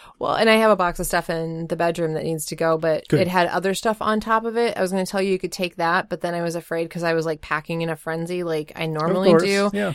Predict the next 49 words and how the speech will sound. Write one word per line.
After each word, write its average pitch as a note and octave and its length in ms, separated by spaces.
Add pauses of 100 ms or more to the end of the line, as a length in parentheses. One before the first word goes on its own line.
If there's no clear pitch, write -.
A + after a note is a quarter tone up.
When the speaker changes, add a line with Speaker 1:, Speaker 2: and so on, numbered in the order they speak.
(100)
Speaker 1:
So G#3 240
I G3 140
didn't F#3+ 180
want F3 240
you E3 80
to, D#3+ 80
like, D#3+ 260
you F3 140
know, D3+ 300
throw D#3+ 160
away, D#3 240
like, D#3+ 200
some D3+ 160
Speaker 2:
All C3+ 60
the B2+ 80
good D3 200
Speaker 1:
new, E3 100
Speaker 2:
stuff. D3+ 160
Speaker 1:
like, D#3 200
North D#3 280
Face D3+ 180
pants D#3 340
or D#3 60
something. - 560
Speaker 2:
Ah, C#3+ 180
we C#3 80
don't C3+ 120
need B2 140
those B2 200
either. A#2+ 320 (960)
All D3 240
of C3 80
it C3 140
can C3+ 160
go. B2+ 260 (300)
Speaker 1:
No. D#3 320
Speaker 2:
Get D#3 180
rid C#3+ 160
of C3 100
it. C3 200 (420)
Speaker 1:
Nope. G3 220
I F#3+ 80
need F3+ 180
my, D#3+ 220 (120)
I F3+ 60
need E3+ 200
clothes. - 360 (500)
Speaker 2:
Mm-mm. C#3+ 440 (720)
Speaker 1:
So, D#3 460